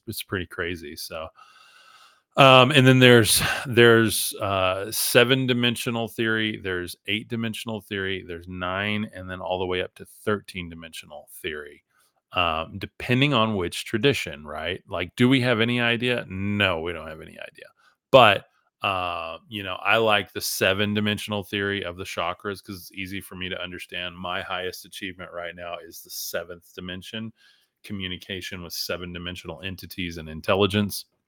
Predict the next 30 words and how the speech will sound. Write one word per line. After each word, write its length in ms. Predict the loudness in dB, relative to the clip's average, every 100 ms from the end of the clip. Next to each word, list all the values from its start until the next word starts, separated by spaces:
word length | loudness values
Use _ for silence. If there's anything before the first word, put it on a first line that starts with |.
| _ _ _ _ _ -4 4
um, 520 | 6 8 6 4 2
or 140 | 0
what 160 | 0 0
we 100 | -4
call 320 | -2 0 0
God 540 | -4 -2 2 4 2 2
realization, 840 | 0 2 2 0 0 -2 -4 -6 -12 -20 -20 -8
unity 460 | -2 0 2 2
with 220 | 2 0 0
all 560 | 2 6 6 4 0 -6
and 220 | -8 -6
with 180 | -8 -6
self. 600 | -4 0 0 0 -6 -16 _ _ _ _ _ -2
Um, 680 | 0 2 0 0 -2 -6 -12 -6
and 200 | -4 -2
then 200 | -2 -2
if 160 | -2 -2
there 180 | -2 0
are 80 |
more 280 | 2 6 8
dimensions 480 | 8 6 4 0 -2
beyond 480 | 2 4 4 2 0
that, 420 | 0 2 2 0
then 180 | -6 -4
I 140 | -4
believe, 540 | -4 -4 -2 -4 -6 -12 _ _ -10
of 120 | -6
course, 280 | -2 -2 0
my 120 | -2
next 320 | 0 -2 -6